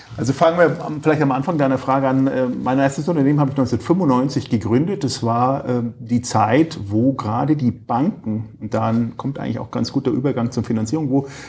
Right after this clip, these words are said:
gerade die Banken sich ein bisschen an das Internet angenähert hat. Wir müssen uns also in die Zeit zurückkatapultieren, in der die Banken auch noch ihre Daten auf C-D-roms ausgetauscht haben.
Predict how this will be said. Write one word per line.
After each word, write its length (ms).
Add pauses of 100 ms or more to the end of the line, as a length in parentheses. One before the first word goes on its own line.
(140)
gerade 300
die 100
Banken 840
sich 440
ein 280
bisschen 400
an 120
das 180
Internet 440
angenähert 560
hat. 260
Wir 80
müssen 180
uns 120
also 180
in 60
die 100
Zeit 420 (120)
zurückkatapultieren, 1160 (420)
in 220
der 240
die 140
Banken 640
auch 300
noch 200
ihre 260
Daten 460
auf 200
C-D-roms 720
ausgetauscht 800
haben. 380